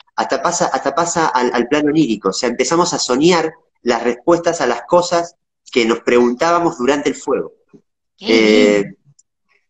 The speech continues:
Speaker 1: y todas esas
Speaker 2: Qué
Speaker 1: cosas
Speaker 2: lindo.
Speaker 1: van, van, van sucediendo, eh, sin, casi de manera natural, porque al estar tan desconectados con la naturaleza, eh,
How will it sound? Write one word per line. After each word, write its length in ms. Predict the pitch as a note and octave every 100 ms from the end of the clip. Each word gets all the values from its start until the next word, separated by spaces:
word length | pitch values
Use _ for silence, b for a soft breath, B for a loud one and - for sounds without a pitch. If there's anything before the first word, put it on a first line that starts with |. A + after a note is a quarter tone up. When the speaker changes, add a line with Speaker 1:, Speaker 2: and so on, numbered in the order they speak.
| _ _
Speaker 1:
y 140 | C3+
todas 220 | F3+ G3 G3
esas 160 | F3+
Speaker 2:
Qué 60 | -
Speaker 1:
cosas 280 | F3 G3 E3
Speaker 2:
lindo. 260 | E3 D#3+ -
Speaker 1:
van, 200 | D#3 D#3+
van, 100 | -
van 100 | F#3 -
sucediendo, 800 | - - D#3+ E3 E3 D3 F3 F3 B B _
eh, 420 | B2+ B2+ A#2+ A#2+ -
sin, 500 | - F#3 G3+ G3+ - _ _ _ _ _ _ _ _ - - - -
casi 340 | F3+ F#3 A3
de 160 | D#3+ C#3 B2
manera 220 | D#3+ G3
natural, 400 | E3 E3 G3 - _ _ _ _
porque 340 | B2+ A#2 C3 -
al 120 | C3+
estar 280 | C#3 A#3 -
tan 160 | C#4 C4
desconectados 500 | B3+ F3+ E3 F#3 F3+
con 100 | C#3+
la 120 | C3
naturaleza, 640 | C3 A#2+ A2+ F#2+ - A#2 - _ _ _
eh, 760 | G#2+ G#2 G2+ G2 F#2+ F#2 F2+